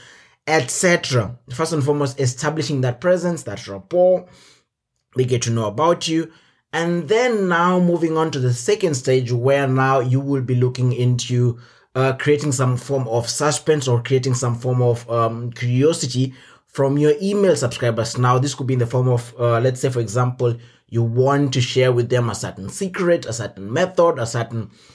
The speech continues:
uh, a certain service that you're offering that, you know, uh, has really helped you or has helped other businesses. Let's say you're an agency, uh, a certain method that you've used, let's say, to run Facebook ads that has really done wonders for you,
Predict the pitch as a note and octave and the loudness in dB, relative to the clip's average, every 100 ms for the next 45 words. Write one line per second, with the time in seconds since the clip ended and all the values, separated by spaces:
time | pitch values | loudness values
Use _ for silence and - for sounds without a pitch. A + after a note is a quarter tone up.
0 | _ - B2 B2+ B2 B2 B2 C3+ C3 C3 | _ -4 0 2 2 0 -2 -2 0 0
1 | B2 D3 C3 B2+ B2+ B2 B2+ B2 A#2+ A2+ | 0 0 0 0 0 0 2 0 0 -2
2 | C#3+ C3 B2 B2+ - _ _ - C3 B2+ | -2 -2 -2 -4 -14 _ _ -4 2 4
3 | C3 B2+ - - C#3 B2 A2+ C#3 C#3+ D3 | 4 0 -2 -4 -2 0 0 0 2 2
4 | C#3+ C3 C3 B2 - C3 C3+ B2 B2 A#2+ | 2 2 0 -2 -2 2 2 2 0 2
5 | B2 A#2 C3 B2 B2 A#2+ G#2+ A#2 A#2+ B2+ | 2 2 0 -2 -2 -2 0 0 0 0
6 | A#2+ C3+ C#3 C3+ B2+ A#2 A#2+ C3 B2+ C3 | 0 -2 0 2 2 2 0 -2 0 2
7 | B2 B2+ A#2+ - - _ _ - B2+ B2+ | 0 -2 -4 -6 -20 _ _ -4 -2 0
8 | C3 E3+ D#3+ D#3 C#3 D3+ D#3 C#3 B2 B2+ | -2 0 0 0 2 2 2 2 2 -2
9 | A2+ C3 B2+ B2+ B2+ B2 A#2 A#2 A2+ B2+ | 0 0 2 0 0 -2 -2 -2 -2 -4
10 | B2 A#2+ A#2 A#2+ A#2 A2+ A2+ G#2+ A#2+ D3 | -4 -6 0 0 0 0 -2 -2 -2 0
11 | D3 C3 C3 C3 C3 C3 B2 - B2+ B2+ | 0 0 0 0 2 2 0 0 2 4
12 | C#3+ - | 2 -2